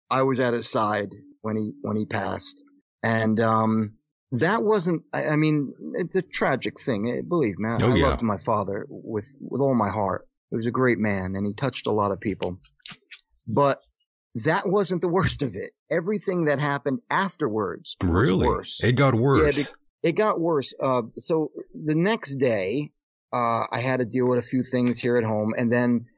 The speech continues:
Speaker 1: the following day after that, Friday, um, I'm driving to the pharmacy 'cause I threw my back out,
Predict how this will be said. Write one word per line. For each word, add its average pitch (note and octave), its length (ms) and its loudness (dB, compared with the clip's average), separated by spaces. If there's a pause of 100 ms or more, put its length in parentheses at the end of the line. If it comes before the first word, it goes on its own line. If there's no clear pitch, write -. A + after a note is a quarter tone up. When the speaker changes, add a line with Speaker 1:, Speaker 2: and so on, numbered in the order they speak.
(120)
Speaker 1:
the B2 100 0
following C#3+ 540 0
day B2+ 80 2
after A#2+ 420 0
that, A2 140 0
Friday, C#3 720 0 (320)
um, G#2 400 -2 (180)
I'm A#2 300 0 (220)
driving C#3 720 0 (240)
to D3+ 60 -2
the A#2+ 60 -2
pharmacy C#3+ 760 -2 (160)
'cause A2+ 140 -4
I A#2 120 -2 (420)
threw D3 140 2
my B2 160 4
back C3 380 0
out, G2 240 -2